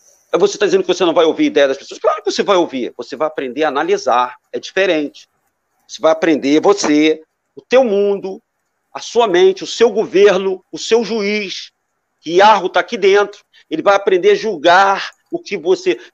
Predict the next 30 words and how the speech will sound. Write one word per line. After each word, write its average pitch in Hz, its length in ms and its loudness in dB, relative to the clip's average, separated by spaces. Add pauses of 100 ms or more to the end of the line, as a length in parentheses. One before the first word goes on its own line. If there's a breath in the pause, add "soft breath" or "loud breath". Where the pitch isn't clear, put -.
(200)
É 151 80 0
por 147 180 -4
isso 247 160 -2
que 233 60 -10
nós 240 140 -4
falamos 180 320 0
que - 80 -20
cada 180 240 0
pessoa 180 340 -4
ela 175 120 4
vai 165 140 -2
ser 196 380 -2 (200)
forte. - 760 2 (1080)
Nada 226 440 4
vai 185 200 6
abalar 151 400 6
ela, 117 220 2
porque - 160 -12
no 156 60 -2
momento 160 340 0
que 185 100 -10
vem 180 120 0
a 185 40 0
perseguição, 170 520 -2
ela 175 120 4
vai 160 120 0
ter 175 140 -6
certeza 185 840 2
dentro 165 280 0
dela 123 520 2